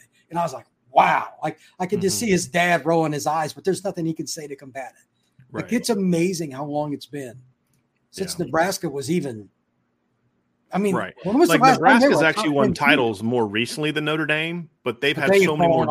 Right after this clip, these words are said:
Speaker 1: off.
Speaker 2: down years
Speaker 1: Oh
Speaker 2: compared
Speaker 1: my
Speaker 2: to where
Speaker 1: God.
Speaker 2: Notre Dame
Speaker 1: It's,
Speaker 2: has in recent years. Yeah.
Speaker 1: it's unbelievable. But
Speaker 2: Uh,
Speaker 1: they're
Speaker 2: two,
Speaker 1: not
Speaker 2: two,
Speaker 1: gonna
Speaker 2: two,
Speaker 1: go ahead.
Speaker 2: two guys I want you to talk about, Brian, too, uh, is Ousmane Kromah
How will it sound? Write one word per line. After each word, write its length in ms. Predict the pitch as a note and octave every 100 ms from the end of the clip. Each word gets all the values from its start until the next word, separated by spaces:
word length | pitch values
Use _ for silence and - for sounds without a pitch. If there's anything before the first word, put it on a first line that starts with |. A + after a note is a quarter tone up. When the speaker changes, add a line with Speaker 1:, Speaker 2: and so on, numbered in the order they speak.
| C#3
Speaker 1:
off. 60 |
Speaker 2:
down 300 | B2 B2+ C3 A2+
years 260 | F#2+ F2 G#3+
Speaker 1:
Oh 120 | G3
Speaker 2:
compared 180 | F3+ C#3
Speaker 1:
my 60 | G2
Speaker 2:
to 40 |
where 80 | F#2+
Speaker 1:
God. 60 | G2
Speaker 2:
Notre 140 | F#2
Dame 120 | F2+ D#3
Speaker 1:
It's, 20 | F2+
Speaker 2:
has 40 | F2
in 80 | E2
recent 300 | F2+ - -
years. 260 | - D#2+
Yeah. 240 | - - - -
Speaker 1:
it's 200 | F#3 -
unbelievable. 840 | A#3 A3+ F#3 F3+ D#3 C#3 A#2 - _ -
But 280 | F3 E3 -
Speaker 2:
Uh, 80 | - _ _ _ _ _ _
Speaker 1:
they're 120 | G3+
Speaker 2:
two, 60 | A3
Speaker 1:
not 140 | A#3+
Speaker 2:
two, 80 | G#3
Speaker 1:
gonna 180 | A3+ G3 E3+ _ _ _ _
Speaker 2:
two, 140 | - A3
Speaker 1:
go 60 |
ahead. 140 | G3 -
Speaker 2:
two 120 | -
guys 240 | F#3+ F3+ D#3
I 60 |
want 200 | D#3 D#3
you 60 | C#3+
to 60 | C3
talk 200 | D3 B2+
about, 220 | A#2 F2+
Brian, 260 | A2+ A2
too, 380 | G#2 C#3 A#2+ A2
uh, 160 | G#2+ G#2+
is 180 | G#2 G#2+
Ousmane 520 | - C#3 - D3 C3
Kromah 480 | A#2 C#3 C#3 D#3+ E3+